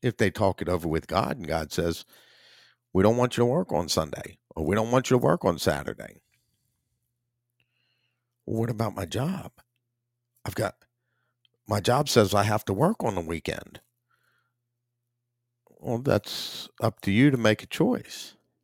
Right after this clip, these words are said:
Are you gonna favor yourself? Or are you gonna favor God?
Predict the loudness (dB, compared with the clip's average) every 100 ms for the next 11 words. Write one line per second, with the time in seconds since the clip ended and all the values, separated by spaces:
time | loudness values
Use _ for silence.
0 | _ _ _ _ 0 2 2 2 0 0
1 | 4 4 6 4 4 2 2 0 0 -2
2 | 0 2 2 0 2 2 2 2 0 0
3 | -2 -8 -14